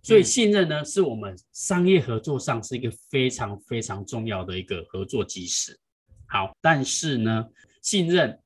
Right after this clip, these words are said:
Speaker 1: 大部分我们的一般人的认知都觉得信任是要慢慢培养的，我们没办法一开始就建立信任。然后我最近看了一本书，叫做《朋友与敌人》，这里面有个叫信任篇，他跟我们讲说信任它可以快速的建立的方法。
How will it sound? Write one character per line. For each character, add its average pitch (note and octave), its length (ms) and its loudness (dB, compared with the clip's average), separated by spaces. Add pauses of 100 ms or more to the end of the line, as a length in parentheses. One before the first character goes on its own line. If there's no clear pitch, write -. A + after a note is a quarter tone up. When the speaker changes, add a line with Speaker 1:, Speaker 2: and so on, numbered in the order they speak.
(140)
Speaker 1:
大 E3+ 160 4
部 D#3+ 120 -6
分 E3+ 160 0
我 C#3 60 0
们 G#2+ 160 -4
的 F#2 100 -8
一 D#3+ 80 -8
般 A#2+ 240 0
人 F#2+ 140 -4
的 F#2 80 -6
认 G#2 260 -2
知 G2 280 -8
都 A2+ 180 -2
觉 A#2 300 -4
得 G#2+ 160 -4
信 C3+ 240 -2
任 B2 120 0
是 A2+ 140 -6
要 B2 100 -2
慢 A#2 160 0
慢 G#2+ 160 -2
培 F#2+ 220 -6
养 E2+ 220 -6
的， E2 120 -14 (360)
我 C#3+ 100 -2
们 D3+ 160 2
没 C#3+ 140 2
办 E3 160 4
法 A2 120 0
一 B2+ 60 -6
开 B2 160 -4
始 G#2+ 100 -10
就 G#2+ 120 -4
建 G#2+ 200 -4
立 G#2+ 80 -4
信 G2+ 240 -6
任。 F#2+ 220 -6 (680)
然 - 100 -2
后 E3+ 240 4
我 A#2 100 0
最 F3 140 0
近 E3+ 140 0
看 C#3 180 0
了 C3 60 -4
一 D#3+ 80 -2
本 F#2+ 180 -6
书， A#2 160 -8
叫 A#2+ 140 0
做 A#2 220 -2 (160)
《朋 D3+ 260 2
友 B2 180 4
与 G#2 140 -4
敌 G#2+ 240 -4
人》， G#2 160 -2 (560)
这 G3 100 4
里 C#3 100 4
面 C#3+ 240 4
有 G#2 160 -2
个 G2+ 140 -2
叫 D3 160 2
信 D#3 300 0
任 A#2+ 180 2
篇， A#2 320 -4
他 D3+ 100 -6
跟 G3 140 4
我 D#3+ 60 4
们 B2 100 0
讲 G2 180 -8
说 A2 220 -8
信 E3+ 300 0
任 D3 200 2 (440)
它 C#3+ 100 4
可 C#3 160 -2
以 G2+ 200 -4
快 D3 280 0
速 C3+ 180 -4
的 A2 140 -6
建 B2+ 300 -2
立 B2+ 120 0
的 G2+ 100 -4
方 G2 220 -6
法。 - 160 -4